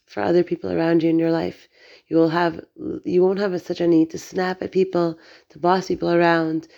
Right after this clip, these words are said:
to criticize people, to speak Lashon Hara. You're gonna feel better inside, and people that feel better inside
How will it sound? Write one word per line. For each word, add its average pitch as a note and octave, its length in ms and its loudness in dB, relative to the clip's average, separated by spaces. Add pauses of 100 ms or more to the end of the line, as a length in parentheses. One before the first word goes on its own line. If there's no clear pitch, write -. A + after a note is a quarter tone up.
(180)
to - 100 -20
criticize G3 440 -4
people, E3 420 -2
to E3 140 -6
speak - 260 -6
Lashon F3+ 220 -4
Hara. E3+ 400 0 (360)
You're E3+ 160 4
gonna F3 140 6
feel F3 220 0
better F#3 280 2
inside, E3+ 720 -2
and E3 200 0
people F3+ 240 -2
that D#3+ 100 -2
feel F3 160 -4
better F3+ 300 0
inside F3 640 -2